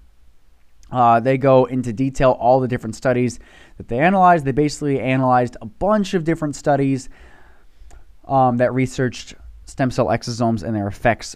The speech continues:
on joint pain. So I'm just gonna read the conclusion for you right now. Here's the conclusion. "This systematic review of the literature underlined an increasing interest towards this emerging field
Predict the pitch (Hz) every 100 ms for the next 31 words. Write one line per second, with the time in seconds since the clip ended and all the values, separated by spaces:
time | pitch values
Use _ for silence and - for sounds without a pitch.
0 | - 110 98 98 98 98 101 98 101 160
1 | 226 226 - - - - - 226 277 294
2 | 269 233 190 175 - 143 139 151 156 156
3 | 156 165 160 160 - - - - - 214
4 | 208 185 170 147 110 101 - - - 214
5 | 302 - 277 - 202 190 208 214 165 180
6 | 208 202 131 117 - 131 - 165 143 98
7 | 92 98 104 - - - - - 135 127
8 | - 214 285 - 196 - 127 - 127 165
9 | - 147 156 170 - 156 131 127 160 180
10 | 160 143 131 -